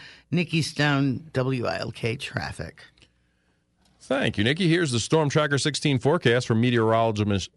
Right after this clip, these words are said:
Speaker 2: <laughs> meteorologist Jeremy Luan. Uh, today, increasing clouds with showers and storms developing late, high eighty-four. Tonight, mostly cloudy with showers and storms, some packing heavy downpours and high winds, low fifty.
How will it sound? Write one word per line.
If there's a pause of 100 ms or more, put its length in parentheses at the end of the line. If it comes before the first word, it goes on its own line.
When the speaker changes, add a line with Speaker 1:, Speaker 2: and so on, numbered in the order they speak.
Speaker 2:
<laughs>
meteorologist
Jeremy
Luan. (680)
Uh, (260)
today,
increasing
clouds
with
showers
and
storms
developing
late,
high
eighty-four.
Tonight,
mostly
cloudy
with
showers
and
storms,
some
packing
heavy
downpours
and
high
winds,
low
fifty.